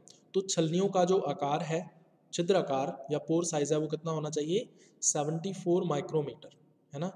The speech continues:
चौहत्तर माइक्रोमीटर जो छिद्र आकार है या पोर साइज है वो छलनियों का होना चाहिए। <clears throat>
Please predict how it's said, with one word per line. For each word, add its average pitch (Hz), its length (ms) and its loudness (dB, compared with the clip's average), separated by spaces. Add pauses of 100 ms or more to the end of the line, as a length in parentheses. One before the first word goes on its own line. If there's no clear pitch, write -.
(300)
चौहत्तर 196 680 0
माइक्रोमीटर 156 640 2
जो 160 160 -2
छिद्र 165 300 0
आकार 139 300 0
है 143 140 -4
या 156 60 0 (100)
पोर 160 160 0
साइज 139 320 -4
है 175 100 -2 (360)
वो 160 100 -4
छलनियों 147 360 -4
का 165 120 -2
होना 147 220 -4
चाहिए। 151 300 -4 (640)
<clears throat> 180 120 -4